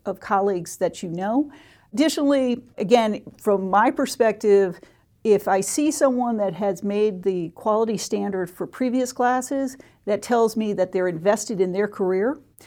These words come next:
and that they want to progress. And it allows individuals to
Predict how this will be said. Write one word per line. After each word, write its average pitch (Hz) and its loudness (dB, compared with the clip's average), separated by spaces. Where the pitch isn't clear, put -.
and 202 0
that 190 -2
they 202 6
want 196 -2
to 202 -4
progress. 196 -2
And 208 -2
it 202 -2
allows 226 4
individuals 208 2
to 185 -2